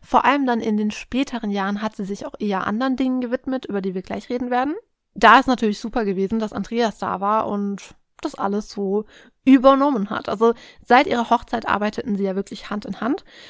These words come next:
und seit zweitausendsechzehn zeigte sich das auch in der Namensgebung. Also über die Jahre hinweg gab es bei Vivienne Westwood immer mehr Kollektionen, also auch die Menswear, Taschen, Parfüm, also es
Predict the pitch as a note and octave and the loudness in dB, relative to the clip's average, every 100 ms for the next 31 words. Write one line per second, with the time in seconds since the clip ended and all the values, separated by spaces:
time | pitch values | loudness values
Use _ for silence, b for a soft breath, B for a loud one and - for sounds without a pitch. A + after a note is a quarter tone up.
0 | B - A#3 A#3+ C#4 - A#3+ G#3+ G3 G3 | B 0 4 4 4 2 -4 -2 -2 0
1 | B3+ - - - A#3 C#4 - B3 C4+ - | -2 -2 -8 -6 -2 -2 -2 -2 -2 -4
2 | G#3 G#3 - - G3+ - G3 G3 F#3+ F#3+ | -6 -8 -8 -4 -4 -2 0 0 0 0
3 | F3+ F3+ - - - G3+ - G#3+ A3 A3 | -2 -6 -12 -14 -10 -10 -2 0 2 2
4 | - D4 D4 A#3 A3+ A#3+ G#3+ G3 G3+ G#3+ | 4 6 6 4 0 2 0 0 -2 -2
5 | G3+ - G3+ F#3+ G3+ G3 F#3+ G3 - G3 | -4 -6 -6 -4 -2 -2 -2 -4 -6 -6
6 | F#3+ - A3+ G#3 F#3 G3 A3 - C4+ - | -4 2 2 2 2 0 -2 -4 -6 -6
7 | - C4+ C4+ G#3+ - F3 F#3 F#3+ F#3+ G3+ | -4 -2 0 0 -2 -4 -4 -2 0 -2
8 | - F#3+ F#3 F#3 F3+ F3+ F#3 _ - - | -4 -6 -4 -4 -2 -2 -4 _ -4 0
9 | A3 - G#3 G3 F#3+ - A3 - - C#4 | 0 0 -2 -2 -4 -2 -2 -2 0 4
10 | C#4 B3 A#3 A3+ - | 4 4 0 -4 -14